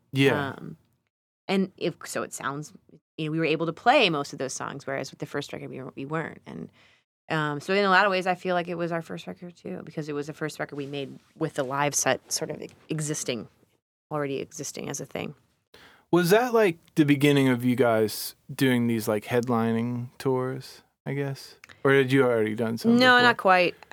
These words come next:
Speaker 2: I think we had mostly done, I mean, we, you know, some shows here and there, but
Speaker 1: Yeah.
Speaker 2: for the most part,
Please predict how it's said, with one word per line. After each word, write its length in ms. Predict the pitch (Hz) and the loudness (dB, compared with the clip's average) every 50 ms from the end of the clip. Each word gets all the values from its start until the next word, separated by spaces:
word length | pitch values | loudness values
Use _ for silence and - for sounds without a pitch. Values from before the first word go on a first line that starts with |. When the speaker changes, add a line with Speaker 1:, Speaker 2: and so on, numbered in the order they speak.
| - - | -2 0
Speaker 2:
I 100 | 190 190 | 0 0
think 240 | - 220 214 190 190 | 2 0 0 0 0
we 140 | - 196 196 | 2 4 4
had 80 | 185 175 | 4 4
mostly 440 | 170 165 165 175 - - 180 175 165 | 4 2 2 2 0 -2 -2 0 2
done, 440 | 160 160 156 151 151 151 151 147 - | 2 2 2 0 0 -2 -4 -4 -2
I 20 | - | 2
mean, 160 | 190 190 202 | 2 4 4
we, 380 | 208 190 170 - - - 185 165 | 4 2 0 -4 -4 -2 0 0
you 60 | 139 | 0
know, 140 | 131 139 147 | -2 -4 -6
some 360 | - - - 175 160 151 147 | -6 -2 0 0 2 2 0
shows 280 | 147 - 151 139 135 - | -2 -2 -2 -2 -2 -4
here 140 | - 143 143 | -4 -4 -4
and 100 | 147 151 | -4 -4
there, 100 | 147 143 | -4 -2
but 140 | 147 151 143 | 0 2 4
Speaker 1:
Yeah. 140 | 139 135 120 | 6 6 6
Speaker 2:
for 60 | - | 4
the 60 | 170 165 | 4 4
most 280 | 170 175 180 185 - | 4 4 2 2 0
part, 300 | - - 151 147 143 - | 0 0 0 0 0 -4